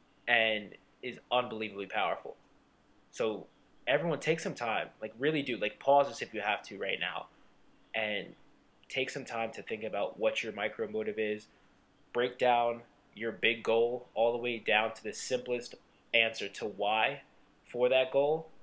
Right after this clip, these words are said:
and then pick your micro motive, write it down, and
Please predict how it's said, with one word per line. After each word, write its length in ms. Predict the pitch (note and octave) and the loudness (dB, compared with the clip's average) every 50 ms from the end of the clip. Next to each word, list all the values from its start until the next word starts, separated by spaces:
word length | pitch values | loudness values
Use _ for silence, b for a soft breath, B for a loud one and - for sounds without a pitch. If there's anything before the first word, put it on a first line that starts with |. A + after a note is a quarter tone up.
| - - - - - _ | -20 -20 -20 -20 -14 _
and 120 | - G#2 | -10 -8
then 100 | G#2+ G#2 - - | -8 -10 -6 -4
pick 180 | C3+ C3+ - | -4 -4 -2
your 100 | D3+ C#3 | -2 0
micro 280 | B2+ B2+ B2 - B2+ A#2+ | 0 0 0 0 -4 -4
motive, 360 | A#2+ A#2+ A#2+ A#2 A#2 A2+ G#2 - - - G#2+ | -2 -2 -2 -2 -2 -4 -4 -8 -16 -16 -6
write 200 | G2+ G#2+ A#2 C#3 | 0 2 4 4
it 140 | D3 C#3 - - | 4 0 -2 -2
down, 400 | G2+ G2+ G#2+ A#2 B2+ C3 C#3 C3+ - _ _ _ _ _ _ _ _ _ _ _ _ _ | -2 0 0 0 -2 -2 -4 -8 -16 _ _ _ _ _ _ _ _ _ _ _ _ _
and 440 | G2+ G#2+ G2+ G2+ G2 F#2+ F#2+ F2+ - | -4 -4 -2 -2 -4 -6 -8 -10 -14